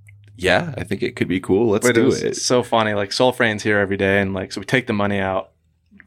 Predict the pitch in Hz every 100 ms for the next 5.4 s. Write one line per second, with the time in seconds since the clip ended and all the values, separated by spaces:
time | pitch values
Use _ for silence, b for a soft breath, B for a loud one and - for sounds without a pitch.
0 | - - - - - 107 110 127 135 98
1 | 98 107 101 92 92 95 101 98 107 98
2 | 95 98 98 95 104 101 B B B B
3 | B B B B B B - 165 165 120
4 | 139 147 131 131 117 107 - 131 131 117
5 | 101 113 123